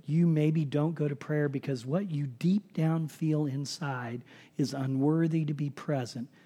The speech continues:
in the presence of a holy God? There is a goodness to that belief. There's a truth to it. Because on your own, none of you,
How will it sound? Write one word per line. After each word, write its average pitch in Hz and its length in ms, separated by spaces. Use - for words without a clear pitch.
in 131 80
the 127 80
presence 123 640
of 127 100
a 120 60
holy 113 420
God? 101 440
There 175 120
is 226 180
a 170 80
goodness 151 640
to 139 120
that 123 240
belief. 127 480
There's 139 200
a 135 40
truth 196 500
to 131 160
it. 107 160
Because 143 280
on 160 200
your 156 160
own, 165 260
none 160 180
of 151 120
you, 143 240